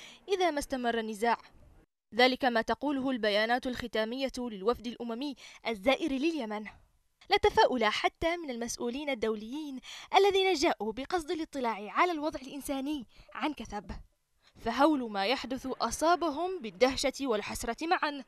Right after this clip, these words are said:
يقول رئيس اللجنة الدولية للصليب الأحمر السيد بيتر ماورير:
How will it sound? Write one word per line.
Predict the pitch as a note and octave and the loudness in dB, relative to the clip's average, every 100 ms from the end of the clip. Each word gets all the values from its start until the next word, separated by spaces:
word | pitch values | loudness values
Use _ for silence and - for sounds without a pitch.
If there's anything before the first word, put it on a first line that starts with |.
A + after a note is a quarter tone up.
| _ - - - | _ -20 -20 2
يقول | C4 - C#4+ C4+ B3 | 2 2 0 2 2
رئيس | - C4 | 0 -4
اللجنة | A#3+ A#3+ A#3 A#3+ | -2 -2 -2 -8
الدولية | B3+ A3+ B3 C#4 A#3+ | -2 0 0 -2 -6
للصليب | G#3+ - A#3+ A#3 | -6 -8 -8 -6
الأحمر | A#3 A#3+ C#4+ C4 B3+ - - - | 0 0 4 2 2 -4 -18 -6
السيد | A3+ - B3+ B3 A3 A3 - _ - | -4 -2 2 2 2 -2 -8 _ -2
بيتر | B3+ D#4 C#4+ | -2 0 -2
ماورير: | C4 F4+ E4 A3 | 2 2 2 -2